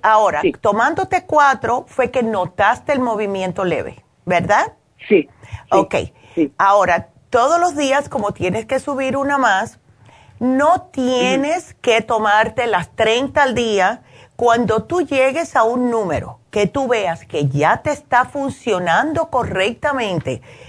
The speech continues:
Speaker 1: el movimiento intestinal, ahí tú le puedes parar.
Speaker 2: Ahí para.
Speaker 1: ¿Ves? Y
Speaker 2: Ok.
Speaker 1: porque ya llegaste a lo tuyo. Ahora, lo que hace,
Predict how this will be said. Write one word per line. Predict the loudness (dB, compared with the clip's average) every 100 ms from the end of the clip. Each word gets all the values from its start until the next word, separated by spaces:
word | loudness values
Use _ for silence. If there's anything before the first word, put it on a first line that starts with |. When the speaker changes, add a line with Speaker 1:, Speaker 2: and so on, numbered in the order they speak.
| -2
Speaker 1:
el | 0
movimiento | 0 0 0 0 0 -2 -2
intestinal, | -2 -2 -2 -4 -2 2 2 0 -4 -14 -20 -20 _
ahí | 2 2 0
tú | 0
le | 0
puedes | 0 0 0 0 -2
parar. | 0 2 4 4 2
Speaker 2:
Ahí | 0
para. | -4 -8 -8 -16 -20 -2
Speaker 1:
¿Ves? | 2 2 0 -6 -4
Y | -2
Speaker 2:
Ok. | -2
Speaker 1:
porque | 0 2 2 2
ya | 2
llegaste | 2 0 2 0 0
a | 0
lo | 0
tuyo. | 0 0 2 2
Ahora, | 2 2 -2 -14 _
lo | -8 -4
que | 2
hace, | 4 4 2 -2 -4 -6